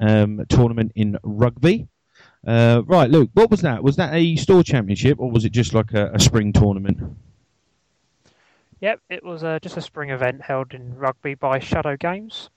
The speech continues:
Speaker 2: Uh, s-, only a small group turned up, to seven of us in the end.
Speaker 1: Seven.
Speaker 2: It's always good practice.
Speaker 1: Yeah, yeah, yeah, yeah. It's always good. So what was the list that you took then, mate?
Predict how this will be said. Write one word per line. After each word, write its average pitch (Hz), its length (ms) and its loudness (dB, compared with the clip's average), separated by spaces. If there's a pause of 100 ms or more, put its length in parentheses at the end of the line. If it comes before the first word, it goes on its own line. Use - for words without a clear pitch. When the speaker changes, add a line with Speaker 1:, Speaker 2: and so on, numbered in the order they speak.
(880)
Speaker 2:
Uh, 139 320 -4
s-, - 180 -14
only 170 140 -4
a - 20 -4
small 156 260 -8
group 151 260 -8
turned 151 240 -4
up, 165 140 0
to 165 80 -8
seven 156 360 -2
of 131 140 -8
us 131 120 -16
in 135 120 -12
the 139 120 -6
end. 160 200 -8 (600)
Speaker 1:
Seven. 120 340 -8
Speaker 2:
It's - 100 -12
always 143 160 -6
good - 180 -8
practice. - 500 -6 (540)
Speaker 1:
Yeah, 160 120 0
yeah, 139 140 -4
yeah, 101 180 0
yeah. 95 140 -2
It's 92 160 -4
always 101 240 0
good. - 260 -12 (240)
So - 120 4
what - 100 -10
was 156 80 -4
the 185 60 4
list 165 200 2
that 123 80 4
you 117 100 2
took 120 200 2
then, 107 140 -2
mate? 107 180 -4